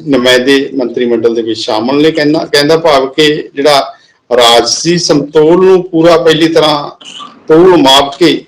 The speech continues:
ਇਹ ਮੋਦੀ ਸਰਕਾਰ ਨੇ ਇਹ ਫੈਸਲਾ ਲਿਆ। ਖੈਰ, ਕਿਵੇਂ ਦੇਖਦੇ ਆ ਕਿ ਅਜਿਹਾ ਫੈ-, ਫੈਸਲਾ ਵਨ, ਅਹ, ਨੇਸ਼ਨ ਵਨ ਇਲੈਕਸ਼ਨ ਵਾਲਾ ਜਦੋਂ ਬਾਕੀ ਹੁਣ ਅੱਗੇ ਸਰਦ ਰੁੱਤ ਦੇ ਜਿਹੜੇ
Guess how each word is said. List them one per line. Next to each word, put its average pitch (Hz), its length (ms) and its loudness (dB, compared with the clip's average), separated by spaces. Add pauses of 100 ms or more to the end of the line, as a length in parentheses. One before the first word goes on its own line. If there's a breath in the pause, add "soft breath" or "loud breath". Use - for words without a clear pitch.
(120)
ਇਹ 156 80 -8
ਮੋਦੀ 131 260 -6
ਸਰਕਾਰ 123 420 -2
ਨੇ 117 100 -8
ਇਹ 123 160 -6
ਫੈਸਲਾ 123 420 -2
ਲਿਆ। 110 200 -2 (540 soft breath)
ਖੈਰ, 190 200 0
ਕਿਵੇਂ 208 280 4
ਦੇਖਦੇ 214 360 4
ਆ 160 400 0
ਕਿ 185 240 -2
ਅਜਿਹਾ 165 380 0
ਫੈ-, 170 340 2
ਫੈਸਲਾ 143 460 2
ਵਨ, 156 280 0
ਅਹ, 131 580 -6 (840)
ਨੇਸ਼ਨ 156 500 2
ਵਨ 165 260 2
ਇਲੈਕਸ਼ਨ 143 460 0
ਵਾਲਾ 151 240 2
ਜਦੋਂ 139 480 -2 (420)
ਬਾਕੀ 131 720 -4
ਹੁਣ 139 80 -8 (100)
ਅੱਗੇ 120 380 -6 (520 soft breath)
ਸਰਦ 131 280 -2
ਰੁੱਤ 147 240 2
ਦੇ 139 160 -2
ਜਿਹੜੇ 127 420 0